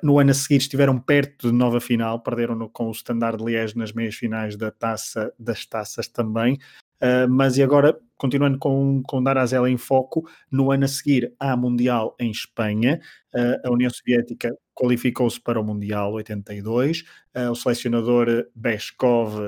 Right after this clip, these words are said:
eh, o selecionador oficial Beskov, eh, um, um homem mais conservador, ehm, e que, por exemplo, orientava,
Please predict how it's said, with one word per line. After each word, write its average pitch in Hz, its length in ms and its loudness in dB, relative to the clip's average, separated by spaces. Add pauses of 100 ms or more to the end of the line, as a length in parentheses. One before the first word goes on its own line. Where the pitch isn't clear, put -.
(240)
eh, 101 180 -16 (120)
o - 40 -20
selecionador 113 380 -4
oficial 110 400 -2
Beskov, 113 500 0 (420)
eh, 113 160 -2 (100)
um, 107 680 -8 (140)
um 214 80 -4
homem 131 160 0
mais 113 240 0
conservador, 113 1080 0
ehm, 107 640 -12 (140)
e 113 60 -20
que, - 200 -20
por 117 140 -6
exemplo, 107 500 -2 (880)
orientava, 113 840 2